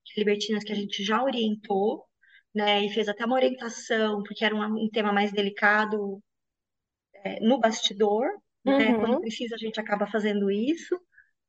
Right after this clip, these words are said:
Speaker 1: É, e a gente reposicionou uma ação de venda dela.
Speaker 2: Isso.
Speaker 1: E de zero ela foi <laughs> pra cem por cento das vagas.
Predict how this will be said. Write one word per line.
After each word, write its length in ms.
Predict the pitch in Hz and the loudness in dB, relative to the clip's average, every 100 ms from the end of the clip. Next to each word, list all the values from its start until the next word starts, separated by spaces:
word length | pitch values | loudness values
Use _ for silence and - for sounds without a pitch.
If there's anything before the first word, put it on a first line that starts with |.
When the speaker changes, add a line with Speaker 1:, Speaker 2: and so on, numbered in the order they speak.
| _ | _
Speaker 1:
É, 880 | - 220 214 208 208 202 202 202 202 208 - - | -6 0 0 0 -4 -6 -8 -8 -10 -14 -20 -12
e 80 | 226 | -4
a 60 | 220 | 0
gente 380 | 240 254 - 269 | 2 2 2 2
reposicionou 1300 | 220 269 294 320 294 294 - 302 269 233 240 262 254 | 4 2 2 0 0 -2 -4 -4 -2 0 0 0 0
uma 120 | 254 | -4
ação 300 | 254 254 269 | -4 -6 -2
de 120 | 285 | -2
venda 380 | 262 240 254 247 | 0 -2 -2 -2
dela. 500 | 208 196 185 185 233 - _ _ _ - | 0 0 0 -2 -8 -14 _ _ _ -10
Speaker 2:
Isso. 640 | 214 170 - - - 190 | -8 -8 -12 -14 -10 -8
Speaker 1:
E 140 | 233 214 | -6 -4
de 180 | 233 | -2
zero 380 | 240 247 226 240 | 4 6 8 8
ela 180 | 262 254 | 8 6
foi 240 | 254 - 240 | 2 -2 -2
<laughs> 220 | - - | -2 2
pra 140 | 254 | 2
cem 260 | 254 269 262 | 4 2 4
por 160 | 294 | 2
cento 380 | 285 - 220 - | 2 0 -2 -2
das 240 | 233 269 240 | 0 0 0
vagas. 460 | 220 196 196 214 | -2 -2 -4 -6